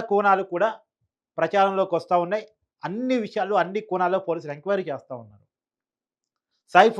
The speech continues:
అలీ ఖాన్కు ఉన్నటువంటి శత్రువులు ఎవరు? ఎందుకంటే ప్రాథమికంగా అందుతున్న సమాచారం ప్రకారం అతను దొంగతనానికి రాలేదు, దొంగతనానికి వచ్చిన దొంగ కాదు. ఒకవేళ అతను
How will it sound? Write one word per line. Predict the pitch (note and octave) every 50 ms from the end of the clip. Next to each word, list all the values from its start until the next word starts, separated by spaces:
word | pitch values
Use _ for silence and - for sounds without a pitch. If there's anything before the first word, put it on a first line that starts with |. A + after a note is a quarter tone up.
| A3
అలీ | A3 G#3+ A3 G#3+
ఖాన్కు | G#3 G3 G3 G3 F#3+
ఉన్నటువంటి | F3+ F3 E3+ F3 E3+ D3+ - C#3+
శత్రువులు | C3+ C#3 - E3 E3+ D#3 D3+
ఎవరు? | D#3 E3 F#3+ - _ _ _ _ _ _ _ -
ఎందుకంటే | D#3 F3+ A3+ C#4 A#3 C4 B3 B3 C#4 C4 - - _ _ _ _ _ _ _ _ _ _ -
ప్రాథమికంగా | D#3+ F3+ A3+ A#3+ C4+ C4+ C4 C4 B3+ B3 A#3+ B3 A#3 A3
అందుతున్న | A3 G#3+ - A3 G#3+ G3 G3+
సమాచారం | F#3 F#3+ G3+ G3 G3 G3 F#3 F3+ F3+ E3+ E3+
ప్రకారం | E3 E3+ G#3 A3+ A3 G#3
అతను | F#3+ F#3 F#3+ F3+ - _ _ _ _ _ -
దొంగతనానికి | B2+ C#3+ D#3 F#3 G#3+ A3+ A3+ F#3+ E3+ E3+ F#3 G#3 G3+ D#3+ D3+ C3+
రాలేదు, | B2 B2 B2 A#2 A#2 A#2 A2+ _ _ _ C3 A2+
దొంగతనానికి | D3+ E3+ G3 A3 A#3 A3+ G3+ F3+ F3+ F3+ F3+ E3+ E3
వచ్చిన | D#3+ F3+ E3+ C3+ B2+
దొంగ | B2+ C#3 E3 D#3+ - -
కాదు. | A#2+ A#2 A2+ G#2+ A2+ A#2 A2+ _ _ _ _ _ _ _ _ _ _ _ _ _ _ _ - D#3+
ఒకవేళ | F3 F#3 F#3 A#3+ B3+ C4+ B3+ G3+ F#3+
అతను | - C4+ C#4 C#4+